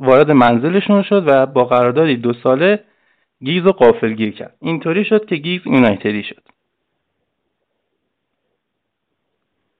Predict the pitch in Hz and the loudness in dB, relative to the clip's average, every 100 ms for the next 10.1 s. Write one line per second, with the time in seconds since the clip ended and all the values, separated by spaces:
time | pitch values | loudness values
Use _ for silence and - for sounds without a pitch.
0 | - 143 156 185 226 214 208 214 208 - | 0 2 2 4 2 4 4 2 -4 0
1 | 208 190 202 196 196 190 190 190 185 180 | 2 2 0 4 2 2 -2 0 0 2
2 | 180 180 170 170 170 _ - 131 175 - | 2 2 0 -6 -10 _ -12 -10 -8 -2
3 | 131 123 123 123 123 127 175 - 165 147 | 0 0 -2 -2 -2 -2 -4 -4 0 2
4 | 165 151 127 123 135 147 - 113 110 107 | 2 0 -2 -2 -2 -2 -2 -4 -2 -4
5 | - 87 _ _ _ _ _ _ _ _ | -6 -12 _ _ _ _ _ _ _ _
6 | _ - 143 147 160 165 185 185 190 180 | _ -4 0 0 0 0 0 0 0 -2
7 | - 185 180 156 147 151 180 156 139 135 | 2 2 2 0 0 2 2 2 0 0
8 | 135 131 127 131 170 185 180 175 175 170 | 0 0 -2 -2 -2 0 0 0 -2 -4
9 | 156 156 160 - 127 120 117 - 113 - | -6 -8 -10 -8 -8 -8 -10 -4 -6 -6
10 | - | -20